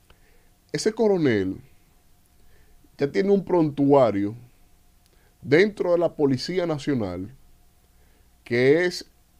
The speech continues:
realmente alarmante. Este coronel,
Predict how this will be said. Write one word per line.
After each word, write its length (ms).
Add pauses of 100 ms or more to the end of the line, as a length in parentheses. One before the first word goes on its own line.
(280)
realmente 840 (840)
alarmante. 800 (1900)
Este 240
coronel, 760